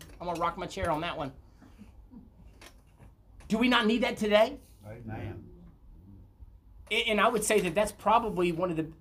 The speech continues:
Speaker 1: 'cause, 'cause I think if you can, if you can get that right, then you start making better choices. People will choose God. They'll come back, they'll come back to him again if they get that right, if you just put it back where it needs to be. But most people don't. Well, look what it says here in the next sentence. It says, "The knowledge, discernment,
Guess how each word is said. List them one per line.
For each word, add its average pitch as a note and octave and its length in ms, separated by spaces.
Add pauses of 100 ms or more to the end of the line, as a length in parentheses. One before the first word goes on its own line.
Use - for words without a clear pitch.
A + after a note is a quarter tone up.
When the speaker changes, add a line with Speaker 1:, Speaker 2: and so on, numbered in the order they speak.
(160)
Speaker 1:
'cause, E3+ 300
'cause E3+ 120
I G#3 80
think G#3+ 200
if D#3 120
you G#3 100
can, C#3 280 (240)
if D#3 100
you A3 80
can A#3 60
get F#3+ 140
that A3 160
right, E3 140
then D#3+ 100
you E3 80
start E3 180
making D3 160
better D3 120
choices. C3+ 520 (380)
People F3 160
will D#3 80
choose D#3 240
God. C#3+ 300 (1200)
They'll - 100
come C#3+ 120
back, D#3 220
they'll C#3+ 80
come C3+ 140
back D3+ 180
to C#3 100
him A#2+ 140
again G#2 280 (300)
if C3 100
they C#3 100
get C#3+ 160
that D#3 180
right, G#2+ 220 (200)
if - 80
you C3 60
just - 180
put D#3+ 120
it - 40
back C3+ 160
where C3 100
it B2+ 40
needs C3+ 200
to - 60
be. C#3 280 (680)
But D#3 100
most E3+ 200
people D3 200
don't. E3+ 200
Well, D#3 100
look G#3+ 120
what B3+ 100
it - 60
says A3 180
here A3 80
in G3+ 60
the F3+ 80
next E3 180
sentence. G#3 240
It D3 80
says, D#3 220
"The D#3+ 100
knowledge, G#3 540 (380)
discernment, G#3+ 600